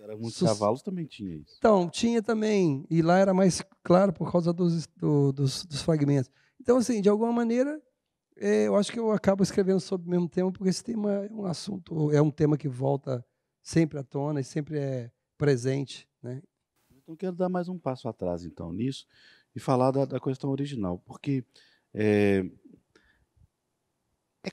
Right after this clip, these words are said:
Speaker 1: comum, digamos assim, as pessoas voltarem, de uma certa forma, pra sua terra,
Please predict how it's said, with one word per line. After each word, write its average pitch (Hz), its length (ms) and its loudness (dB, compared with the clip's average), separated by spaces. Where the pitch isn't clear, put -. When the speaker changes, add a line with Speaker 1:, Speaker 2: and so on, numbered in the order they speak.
Speaker 1:
comum, 143 680 2
digamos 90 480 -2
assim, 95 400 -4
as 107 160 -6
pessoas 113 420 -4
voltarem, 92 720 0
de 95 60 -10
uma 101 140 -2
certa 92 340 -2
forma, 90 340 -4
pra 95 140 -6
sua 110 220 -4
terra, 78 420 -4